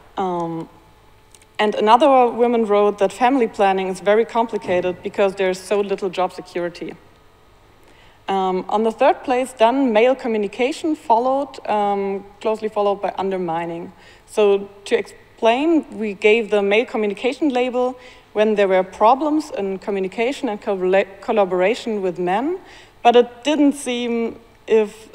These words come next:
um, so that men were performing intentionally against women. It was more their style of communication or some comments they made that weren't good,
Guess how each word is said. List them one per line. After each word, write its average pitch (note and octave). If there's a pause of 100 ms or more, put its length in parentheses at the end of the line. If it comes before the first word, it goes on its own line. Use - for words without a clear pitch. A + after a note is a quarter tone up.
(100)
um, G3
so G3+
that G3
men G3+
were F#3+
performing F#3+
intentionally F#3
against F3
women. E3
It E3
was F#3
more G3
their F3+ (260)
style G#3+
of F#3+
communication F#3+ (880)
or F3+
some F3+ (120)
comments G3+
they E3+
made E3+
that - (480)
weren't E3+ (240)
good, G#3+